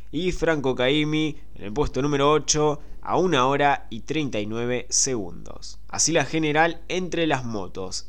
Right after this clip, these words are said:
Nos vamos a lo que pasa en los quads, cómo se mueve la general en esta categoría, en donde por ahora sigue liderando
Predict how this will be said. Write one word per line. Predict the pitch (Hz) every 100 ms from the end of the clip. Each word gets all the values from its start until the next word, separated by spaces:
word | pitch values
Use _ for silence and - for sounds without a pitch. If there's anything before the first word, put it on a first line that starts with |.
| -
Nos | - 92
vamos | 147 175 143
a | 165
lo | 165
que | 156
pasa | 147 170 170 170 151
en | - 196
los | 170 135
quads, | - 196 185 123 - -
cómo | 156 180 160
se | 123
mueve | 117 143 131
la | 117
general | - 131 120 135
en | 127
esta | 120 123
categoría, | 113 110 123 156 180 165 104 - - -
en | - 113
donde | 120 123 127 127 127
por | 107 143 135
ahora | 139 143 127
sigue | - 180 170 135
liderando | 156 143 131 143 143 143 143